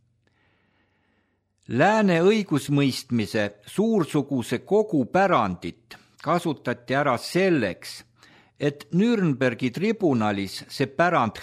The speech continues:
hävitada. Kõikide lääneriikide väljapaistvad juristid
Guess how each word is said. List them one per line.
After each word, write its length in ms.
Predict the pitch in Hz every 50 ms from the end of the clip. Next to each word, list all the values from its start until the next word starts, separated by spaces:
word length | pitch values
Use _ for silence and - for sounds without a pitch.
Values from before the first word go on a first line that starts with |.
| - - -
hävitada. 720 | - 170 147 135 107 - - _ - 90 - - 80 - - _ _ _ _ _ _ _ _ _ _ _ _ _ _ _ _ _ _ - - _ _ -
Kõikide 680 | - 170 214 240 220 208 - _ - - 180 170 180 170 156
lääneriikide 880 | 156 185 202 202 190 180 165 151 160 151 143 - - - 135 120 131 131
väljapaistvad 880 | 151 175 202 196 185 160 143 - - 135 131 131 - - - 127 123 -
juristid 720 | - 147 151 156 185 196 170 - - - 113 95 - -